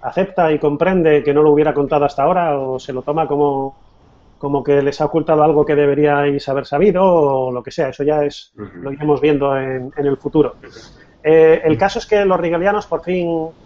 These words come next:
Speaker 1: eh, parecen haber notado el ambiente un tanto hostil y deciden, deciden largarse. Al fin y al cabo, han venido con una nave en regla, eh, no ha habido ningún problema con la inspección y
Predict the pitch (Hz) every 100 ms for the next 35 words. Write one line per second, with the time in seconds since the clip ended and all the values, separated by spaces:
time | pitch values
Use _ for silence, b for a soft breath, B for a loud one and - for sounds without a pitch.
0 | - 160 156 151 151 147 143 143 131 143
1 | 156 160 151 151 147 143 143 - _ -
2 | 147 156 156 156 175 160 147 143 170 160
3 | 151 160 156 147 - 190 202 - 147 143
4 | 160 156 147 139 135 127 127 _ _ -
5 | 143 165 156 143 131 135 - 127 160 165
6 | 160 180 180 185 - b b b _ 151
7 | 156 160 160 147 156 160 151 147 147 143
8 | 185 190 220 - _ _ - 156 165 160
9 | 156 156 151 151 147 - 151 165 160 156
10 | 156 160 151 151 151 151 - 151 - 202
11 | 214 220 - 147 139 135 131 131